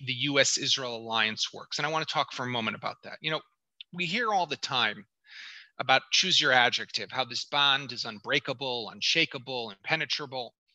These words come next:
But rarely have I felt throughout twenty something years now in journalism is that how it really works and how it works from behind the scenes. We know that Israel gets three point eight billion dollars in aid and,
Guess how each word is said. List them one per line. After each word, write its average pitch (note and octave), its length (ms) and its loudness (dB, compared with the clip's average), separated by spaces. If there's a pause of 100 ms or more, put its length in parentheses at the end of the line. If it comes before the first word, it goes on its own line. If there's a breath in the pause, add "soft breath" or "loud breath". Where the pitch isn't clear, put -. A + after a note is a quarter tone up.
(520 loud breath)
But F3 200 -6
rarely A3+ 580 2
have D3+ 140 -2
I E3+ 140 8
felt C3 260 -6
throughout B2 260 -4 (460)
twenty D#3+ 280 -2
something C3+ 320 -8
years C3 200 -6
now B2 140 -6
in C3 80 -8
journalism F3+ 500 -4
is B2+ 120 -6
that B2+ 220 2 (100)
how C#3+ 500 2
it C#3 140 -6
really C#3 320 -2
works - 420 -14 (120)
and B2+ 100 -6
how D3+ 160 4
it B2 80 -10
works C3+ 200 -6
from C3 160 -6
behind A#2 320 -6
the G#2 60 -14
scenes. G2 400 -8
We F3+ 80 -4
know F#3 140 0
that D3+ 160 -2
Israel C#3 240 -2
gets - 160 -12
three C3 160 -10
point A#2 200 -8
eight A2 120 -6
billion A2 260 -10
dollars G#2+ 400 -4
in A#3+ 140 -14
aid E3 320 6
and, G#2 180 0